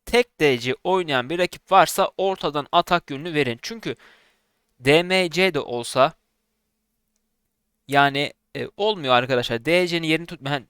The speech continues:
D M C ile D C'nin şeyleri aynı. Çok benzer ama bakın dördüncü golü de attık. Yani gerçekten, eğer gerçekten yani tek D C oynayacaksınız da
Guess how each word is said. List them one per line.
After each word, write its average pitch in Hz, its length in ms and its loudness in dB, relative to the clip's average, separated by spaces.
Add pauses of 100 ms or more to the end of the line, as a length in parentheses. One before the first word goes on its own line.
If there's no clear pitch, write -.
(120)
D 151 240 0
M 185 180 0
C 202 140 -2
ile 180 140 -2
D 160 180 0
C'nin 170 280 -4
şeyleri 170 300 -2
aynı. 160 460 -2 (460)
Çok - 260 -10
benzer 127 280 0
ama 180 260 0 (220)
bakın 170 300 -2 (1500)
dördüncü 165 440 -2
golü 143 220 -4
de - 60 -2
attık. - 500 -2 (1600)
Yani 160 400 -2 (100)
gerçekten, 156 760 2 (640)
eğer 185 360 4 (140)
gerçekten 156 720 2
yani 123 320 -4
tek - 440 -4
D 123 200 0
C 110 240 -6
oynayacaksınız 165 1000 -4
da 185 140 0